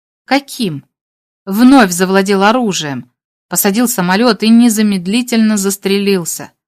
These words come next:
Но пассажиров трудно было заподозрить во внезапной вспышке агрессивности. Напротив, судя по единодушному требованию открыть створки люка и возгласам типа "Дружно, парни!"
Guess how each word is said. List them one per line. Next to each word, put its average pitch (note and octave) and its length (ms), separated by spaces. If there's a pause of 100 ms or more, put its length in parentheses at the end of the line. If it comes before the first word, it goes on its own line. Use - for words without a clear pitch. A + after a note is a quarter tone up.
(680)
Но A#3+ 120
пассажиров C#4 560
трудно C#4+ 320
было A3 220
заподозрить A#3 640
во B3 100
внезапной B3 500
вспышке B3+ 440
агрессивности. A3+ 840 (300)
Напротив, G#3 640 (580)
судя B3 400
по - 80
единодушному G#3 920
требованию F#3 640
открыть G3+ 320
створки A3+ 440
люка F3+ 560 (240)
и A#3 100
возгласам A3+ 580
типа A3+ 420 (360)
"Дружно, F3+ 540
парни!" E3+ 580